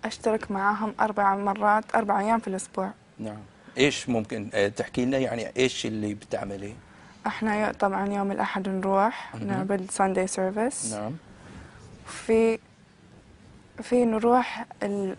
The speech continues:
Speaker 1: في Mondays وفي Thursdays وفي Tuesdays. هي عبارة عن نجتمع ونجيب ناس ما يؤمنون بال-، بعيسى، ما يؤمنون فيه.
Speaker 2: نعم.
Speaker 1: وندعي، وفي، في طبعًا يغنون أغاني، في
Speaker 2: طب.
Speaker 1: باندز يجون يغنون،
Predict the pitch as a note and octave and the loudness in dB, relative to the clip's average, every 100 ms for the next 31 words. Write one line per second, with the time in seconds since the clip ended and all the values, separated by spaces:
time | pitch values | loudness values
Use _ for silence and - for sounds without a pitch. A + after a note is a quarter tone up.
0 | - - B3+ A#3 A#3 A#3+ C4 C4 C4+ B3+ | -12 0 2 6 6 6 6 6 4 0
1 | G#3+ - A3 - A#3 A#3 - A#3 A#3+ A#3+ | -4 0 0 4 4 4 2 4 4 2
2 | - G#3 G#3 G3 G3+ G3 - G3 G3 - | -4 -4 -4 -2 -2 -2 0 0 0 -4
3 | - - - - - - - B3 A#3 A3 | -18 -20 -20 -20 -20 -20 -2 6 8 10
4 | A3 A3+ A#3 A3 G#3 G#3+ A#3+ - - A3 | 8 8 8 8 4 4 2 2 0 4
5 | A3 G3+ G#3 A3+ A#3 G#3 G#3+ G#3+ A3 - | 4 2 2 2 2 2 2 2 2 0
6 | A3+ A3+ - G3+ G3 F#3+ F#3 F#3+ F#3+ G3 | 2 4 2 0 0 0 -2 -4 -6 -6
7 | - F#3+ F#3+ G3 G3 F#3+ G3 G3+ G3+ G3 | -8 -2 -2 0 0 0 0 -2 -2 -2
8 | F#3 F#3+ G3+ G3+ G3 G3 - - - - | -2 -2 -2 -4 -4 -12 -18 -20 -20 -20
9 | - - - - B3+ B3+ C4+ C#4+ A3+ G#3 | -20 -20 -4 4 6 6 4 2 0 0
10 | A3 A#3 - - A3 A3 - C4+ C4 - | 0 0 -6 -2 0 0 0 2 4 4
11 | B3+ A3+ A3+ G#3+ G#3 G#3+ G#3 G#3+ G#3 G3+ | 2 2 0 2 2 2 2 2 2 2
12 | G3 G3+ G3 G3 G3 A3 A3 G#3+ G3 G3 | 2 2 2 0 -2 -2 0 6 8 8
13 | G3+ G3 F#3 G3 F#3+ F#3+ F#3+ F#3+ F#3+ | 6 -2 -2 0 0 0 0 0 -2